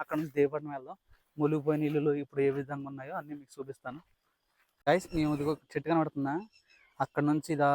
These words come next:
ఇది ఆరం బట్టి నడుచుకుంటూ వచ్చాం, గైస్. చూడండి, ఇక్కడికి వచ్చాను, ఇక్కడ చూడండి, బురదలో గేదెలు చక్కగా ఉన్నాయి. ఇక్కడ బురదలో మంచిగా చల్లగా ఉన్నట్టుంది. ఇక్కడ చెట్ల కింద ఇక్కడ ఉన్నాయి.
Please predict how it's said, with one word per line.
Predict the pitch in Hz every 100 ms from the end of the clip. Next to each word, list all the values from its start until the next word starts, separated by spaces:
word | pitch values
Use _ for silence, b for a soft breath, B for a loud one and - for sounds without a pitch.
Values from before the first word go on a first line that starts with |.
| 143 135 143
ఇది | 139 139
ఆరం | 135 135
బట్టి | 131
నడుచుకుంటూ | 135 - 127
వచ్చాం, | 123 123 123
గైస్. | 156 - _ b b b -
చూడండి, | 170 185 160 220 - _ -
ఇక్కడికి | 143 160 160
వచ్చాను, | 156 214 185 226 - _
ఇక్కడ | - 156
చూడండి, | 185 165
బురదలో | 151 156 156 117 _ _ _ _ _ 127
గేదెలు | 143 160 147 107 _ _ _ _ _ _ -
చక్కగా | 139 - _ - 151 151
ఉన్నాయి. | 156 151
ఇక్కడ | 131 - _ - _ _ _ _ _ _ _ _ _ _ _ 139
బురదలో | 139 139 147
మంచిగా | 143 139 - 143 -
చల్లగా | 147 143 147
ఉన్నట్టుంది. | 147 143 147 143 139 185
ఇక్కడ | _ -
చెట్ల | - 131 127
కింద | 143 127 143 185 _ _ _ _ _ _ _ -
ఇక్కడ | 135 131
ఉన్నాయి. | 131 143